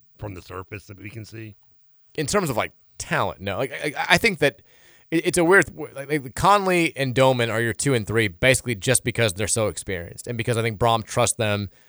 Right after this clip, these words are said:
Speaker 2: to run the offense. Like, they've played game, both of them have started and won games for Louisville over the course of their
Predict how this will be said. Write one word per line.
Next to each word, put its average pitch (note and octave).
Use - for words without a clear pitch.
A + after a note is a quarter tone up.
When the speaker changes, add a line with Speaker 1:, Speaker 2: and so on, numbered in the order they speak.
Speaker 2:
to A#2
run A2+
the A2
offense. A#2+
Like, A2+
they've G#2+
played A#2+
game, B2+
both D3+
of D#3
them C3
have G#2+
started C#3
and G#2+
won C3+
games A#2+
for A2+
Louisville A2
over G#2+
the G2+
course A2
of F#2+
their G2